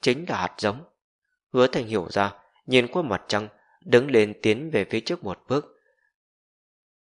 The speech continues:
Trong khoảnh khắc sau tàng môn thứ hai trong cơ thể truyền ra âm thanh đinh tai nhức óc, con mắt Minh Phỉ trong đó chợt mở, trong thời gian ngắn, thần chi lục uế từ trong con mắt bộc phát ra, ập thẳng vào bên trong binh chướng vô hình kia.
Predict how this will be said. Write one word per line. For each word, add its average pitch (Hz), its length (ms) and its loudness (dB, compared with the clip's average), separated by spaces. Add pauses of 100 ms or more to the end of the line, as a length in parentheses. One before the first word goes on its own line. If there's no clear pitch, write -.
(100)
Trong 117 200 6
khoảnh 104 160 4
khắc 123 260 -4
sau 110 220 2
tàng 92 240 -2
môn 107 160 2
thứ 143 180 -4
hai 104 240 -2
trong 110 220 -4
cơ 165 180 -4
thể 95 160 -2 (100)
truyền 101 200 0
ra 101 140 2
âm 113 300 -2
thanh 107 200 -4
đinh 95 160 -6
tai 92 220 -4
nhức 95 180 -12
óc, 147 220 -10 (440)
con 120 180 6
mắt 156 200 -6
Minh 165 160 -2
Phỉ 104 200 -2
trong 139 200 -6
đó 185 160 -4
chợt 107 220 0
mở, 104 240 0 (440)
trong 175 180 -2
thời 107 140 2
gian 107 240 0
ngắn, 107 220 -4 (1040)
thần 120 200 4
chi 120 180 2
lục 113 220 2
uế 123 360 2
từ 107 100 4
trong 101 200 0
con 98 220 -2
mắt 131 220 -4
bộc 95 140 -2
phát - 280 -4
ra, 95 280 -2 (140)
ập 131 240 0
thẳng 90 360 -2
vào 104 140 2
bên 104 180 -2
trong 101 240 -4
binh 113 160 -6
chướng 117 280 -4
vô 165 160 -2
hình 98 240 -10
kia. 101 220 -6